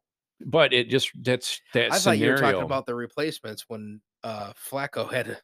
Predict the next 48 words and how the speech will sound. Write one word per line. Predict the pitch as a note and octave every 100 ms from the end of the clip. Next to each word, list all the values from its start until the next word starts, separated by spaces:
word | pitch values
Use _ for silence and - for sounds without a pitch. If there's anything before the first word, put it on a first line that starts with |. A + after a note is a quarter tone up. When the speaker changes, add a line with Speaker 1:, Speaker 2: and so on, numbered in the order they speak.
| -
Speaker 2:
or | C3 A2+ - _ _ _ _
Falco | - C#3+ C#3 B2+
had | A2+ A#2+
to |
come | A#2 C#3+ B2+ B2+
running | B2+ B2
back | A#2+ B2
and | A2+
forth | - C#3 C#3
'cause | B2+ A#2
that | A2+
offensive | A#2 A#2 B2 -
Speaker 1:
It's | A#2+
Speaker 2:
line | C#3+ C3
was |
Speaker 1:
pretty | B2 F3
much. | C3 F3+ F3 - -
Speaker 2:
<laughs> | - G#3 -
It's | G#3+ - F3
Speaker 1:
That's | E3
Speaker 2:
like | G3+
Speaker 1:
what | G3
it | F3+
looked, | E3 G3
that's | F3+ D#3+
what | F3
he, | D#3
it, | E3 C#3+ F3 -
Speaker 2:
<laughs> | E3+
Speaker 1:
I | B2+
don't | A2+ F#2
know, | F#2+
man. | F2 F2 F2+ F#2+ - -
He |
just, | A#2+ B2 - -
something | - B2+ A#2
happened | A2 A2 - F#2
at | E2+ -
the | F#2
end | F2+ F2
to | F2+
where | F2 F2+
Speaker 2:
Right. | F#2
Speaker 1:
it |
just | F#2+ -
wasn't | A2+ F#2+ G2
working | G2+ - F#2
anymore. | F2 E2+ E2+